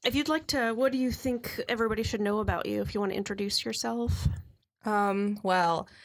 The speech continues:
Speaker 2: let's see. My name is Ricky.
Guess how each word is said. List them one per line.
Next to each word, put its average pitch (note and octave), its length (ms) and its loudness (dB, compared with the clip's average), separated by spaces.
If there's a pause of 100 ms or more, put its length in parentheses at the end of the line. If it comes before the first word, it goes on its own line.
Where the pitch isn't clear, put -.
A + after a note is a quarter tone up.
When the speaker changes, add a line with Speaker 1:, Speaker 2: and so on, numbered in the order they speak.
(460)
Speaker 2:
let's G3 220 2
see. E3 280 2 (720)
My F3+ 120 4
name F3 180 4
is F#3 140 2
Ricky. C#4 560 2